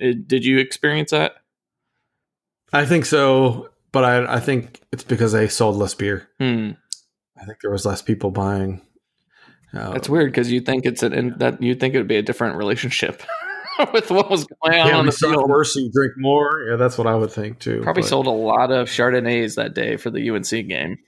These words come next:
Speaker 2: <laughs> Also, there wasn't that many U N C fans there, which was weird. It was, it
Speaker 1: Well,
Speaker 2: really
Speaker 1: you
Speaker 2: good
Speaker 1: know
Speaker 2: crowd.
Speaker 1: why? Because they only had five frickin' wins going into that game.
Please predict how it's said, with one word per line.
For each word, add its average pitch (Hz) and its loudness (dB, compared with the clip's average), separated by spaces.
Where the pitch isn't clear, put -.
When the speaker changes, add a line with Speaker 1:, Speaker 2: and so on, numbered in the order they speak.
Speaker 2:
<laughs> 120 -4
Also, 226 -4
there 160 -2
wasn't 277 2
that 240 2
many 156 2
U 143 4
N 131 2
C 135 0
fans 107 -4
there, 117 2
which 104 -2
was 95 -8
weird. 104 -4
It 113 -6
was, 110 -8
it - -14
Speaker 1:
Well, 185 2
Speaker 2:
really 143 0
Speaker 1:
you 190 2
Speaker 2:
good 196 4
Speaker 1:
know 214 2
Speaker 2:
crowd. 226 4
Speaker 1:
why? 196 -10
Because 180 0
they 160 2
only 180 2
had 175 2
five 156 0
frickin' 135 0
wins 127 0
going 113 -2
into 117 -4
that 110 -4
game. - -6